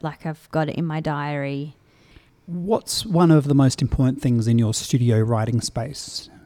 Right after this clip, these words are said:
Speaker 1: It's a good question. I, I don't, I'm not someone who has to, like, have my writing space set up in a particular way. I probably have to have,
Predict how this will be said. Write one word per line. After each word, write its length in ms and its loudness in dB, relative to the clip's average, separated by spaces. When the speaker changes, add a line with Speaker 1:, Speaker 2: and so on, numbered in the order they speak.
Speaker 1:
It's 120 -20
a 60 -6
good 220 -4
question. 520 -4
I, 300 -4
I 120 -4
don't, 300 -6
I'm 160 0
not 200 -4
someone 360 0
who 180 2
has 300 -4
to, 120 -6
like, 220 -6
have 280 -4
my 180 0
writing 400 -4
space 340 -8
set 240 -8
up 220 -8
in 120 -2
a 180 -4
particular 600 -4
way. 640 -6
I 60 -6
probably 640 0
have 280 -6
to 120 -4
have, 320 -6